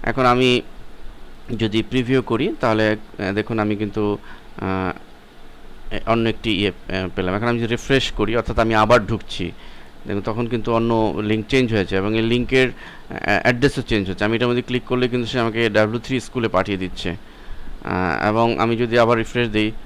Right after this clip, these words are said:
এটি ক্লোজ দিয়ে আমি আবার রিফ্রেশ দিলে লক্ষ্য করুন, সে এখন কিন্তু লার্ন ওইটা সে এ-, এ-, অন-, অন্য লিংক দিয়ে দিচ্ছে এবং এটি ক্লিক করলে আমাকে কিন্তু আর ডাব্লিউ থ্রিতে পাঠাচ্ছে না, সে অন্য ডাব্লিউ থ্রিরই অন্য সেগমেন্টে পাঠাচ্ছে।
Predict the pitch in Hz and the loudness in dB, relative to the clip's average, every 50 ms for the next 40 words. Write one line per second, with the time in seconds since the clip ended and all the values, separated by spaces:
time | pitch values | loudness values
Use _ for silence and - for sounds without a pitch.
0 | - - - - - - - - - - - - - - - - - - - - | -12 -14 -12 -10 -8 -8 -8 -8 -10 -14 -14 -14 -14 -10 -10 -10 -10 -10 -12 -14
1 | - - - - - - - - - - - - 98 98 - - - - - - | -14 -12 -12 -12 -12 -12 -12 -10 -10 -8 -6 -6 -6 -6 -8 -12 -14 -14 -14 -14
2 | - - - - - - 117 113 110 107 101 98 107 107 104 110 117 - 101 98 | -14 -14 -14 -14 -10 -4 0 0 0 0 0 0 0 0 0 0 0 -2 -2 0
3 | 104 104 104 104 104 113 110 104 104 104 - - 113 104 - 113 113 104 104 113 | 2 2 2 2 4 2 2 2 0 -6 -4 -6 -6 -6 -4 -2 -2 0 0 0
4 | 139 151 - - - - - - - - - - - - - - - - - - | -2 -4 -8 -14 -16 -16 -16 -16 -14 -12 -8 -8 -8 -8 -8 -10 -10 -12 -16 -14
5 | - - 104 101 - 120 107 113 117 107 - 117 107 117 117 113 117 113 110 117 | -10 -6 -6 -4 -4 -4 -2 -2 -2 -2 0 -2 -2 -2 -2 -4 -4 -4 -4 -2
6 | 113 110 107 110 110 107 107 - - 82 104 95 78 80 - - - - 110 110 | 2 4 4 4 4 2 0 -2 -4 -4 -4 -4 -4 -4 -4 -4 -4 -2 -2 0
7 | - 98 113 87 - - 101 117 - - 117 120 123 127 120 113 110 110 98 98 | 0 0 0 0 0 0 0 0 0 0 0 2 2 2 2 2 0 0 0 0
8 | 104 95 - - 92 - - - 95 95 104 107 107 110 117 - 120 120 120 - | 0 0 0 -4 -8 -6 -4 -4 -2 0 0 -2 -2 -4 -6 -6 -4 -4 -4 -2
9 | - 127 127 123 117 113 113 113 117 110 120 117 107 117 113 107 98 110 104 104 | 0 2 4 4 4 4 4 2 0 0 -2 0 2 2 2 4 4 2 2 2
10 | 113 117 - - 135 113 127 120 113 104 107 98 - - 95 90 87 87 - - | 0 -2 -2 -4 -6 -4 -2 -2 0 0 0 -2 -2 -4 -4 -2 -4 -6 -6 -8
11 | - - - - - - - 120 131 135 139 139 127 110 113 113 110 131 139 - | -10 -10 -10 -6 -4 -2 2 2 4 4 4 4 4 6 4 4 4 2 0 0
12 | 156 160 160 156 147 127 120 123 123 - - - 143 127 127 143 151 127 - 104 | 2 2 4 6 6 6 6 4 2 0 2 0 0 2 4 2 2 2 0 0
13 | - 101 90 90 85 - - - 92 | 0 0 -2 -2 -4 -6 -6 -6 -6